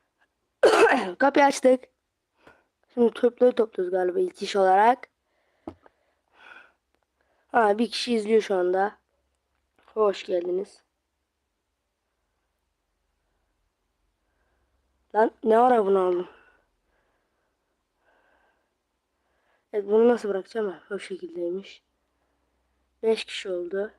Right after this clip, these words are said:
Güzel. Like atarsanız sevinirim giren herkes. <coughs> Bir daha bakalım.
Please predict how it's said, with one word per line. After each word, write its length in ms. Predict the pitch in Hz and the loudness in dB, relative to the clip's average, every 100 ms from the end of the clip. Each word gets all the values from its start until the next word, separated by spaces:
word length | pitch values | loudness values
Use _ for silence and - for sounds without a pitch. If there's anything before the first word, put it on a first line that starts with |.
| _ _ _ _ _ _ _ _ _ _ _ _ _ _ _ _ _ _ _ _ | _ _ _ _ _ _ _ _ _ _ _ _ _ _ _ _ _ _ _ _
Güzel. 260 | 208 196 196 | -8 -6 -6
Like 460 | 196 220 247 233 | -4 2 2 2
atarsanız 460 | 240 240 226 233 226 | -2 -2 -2 -4 -4
sevinirim 420 | 233 214 208 196 | -2 -2 -2 -4
giren 240 | 175 190 190 | -4 -4 -6
herkes. 500 | 185 175 208 220 _ _ _ _ _ _ _ - | -8 -8 -10 -10 _ _ _ _ _ _ _ -4
<coughs> 300 | 269 247 180 _ _ _ _ _ _ _ _ _ _ _ _ _ _ _ - _ _ _ _ _ _ _ _ _ _ _ _ _ _ _ _ _ _ _ _ _ _ | 0 0 -2 _ _ _ _ _ _ _ _ _ _ _ _ _ _ _ -20 _ _ _ _ _ _ _ _ _ _ _ _ _ _ _ _ _ _ _ _ _ _
Bir 100 | 226 | -10
daha 160 | 202 190 | -8 -8
bakalım. 420 | 185 202 220 233 | -8 -4 -4 -4